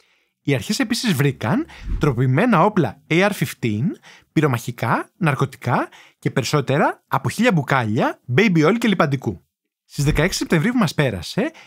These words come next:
ερευνητές του U S Homeland Security συνέλαβαν τον Combs στο Μανχάταν, με τις κατηγορίες της σωματεμπορίας, του εκβιασμού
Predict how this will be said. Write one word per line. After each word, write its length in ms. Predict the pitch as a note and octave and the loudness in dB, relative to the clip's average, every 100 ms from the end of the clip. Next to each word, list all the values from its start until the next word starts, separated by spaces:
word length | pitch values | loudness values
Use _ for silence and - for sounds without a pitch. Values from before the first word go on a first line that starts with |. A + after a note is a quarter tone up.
| _ | _
ερευνητές 680 | C#3 C#3 A#2+ A2+ G3+ B3+ - | 0 0 0 -2 0 0 0
του 140 | D#3+ D3+ | 0 2
U 180 | G#3+ | 2
S 260 | A#3+ - - | 0 -4 -2
Homeland 260 | F3+ A3+ G#3+ | 2 2 0
Security 600 | C3+ - B2+ F#2 - G#3+ E4 - - - | -4 -2 -2 -2 -4 -4 -4 -10 -20 -18
συνέλαβαν 460 | - D#3 G#3+ A#3+ | -4 2 2 2
τον 160 | F3+ B2+ | 0 0
Combs 160 | D#3+ A3+ | 0 0
στο 120 | B3+ | 2
Μανχάταν, 680 | G#3+ E3 E3 C3 - F2+ - - - _ | 2 2 0 -2 -6 -12 -16 -20 -20 _
με 100 | C3 | -4
τις 100 | - | 0
κατηγορίες 420 | C#3+ C3 C3 F#3 | 0 2 2 0
της 80 | - | 0
σωματεμπορίας, 920 | A#3 E3+ C3+ A#2+ A2 A2 G#3 F#4 - - _ | 0 2 2 2 0 0 -2 -4 -10 -18 _
του 80 | D#3 | -2
εκβιασμού 720 | D3+ C3+ C3 A2 A2+ C3+ D4+ | 0 2 0 0 0 0 0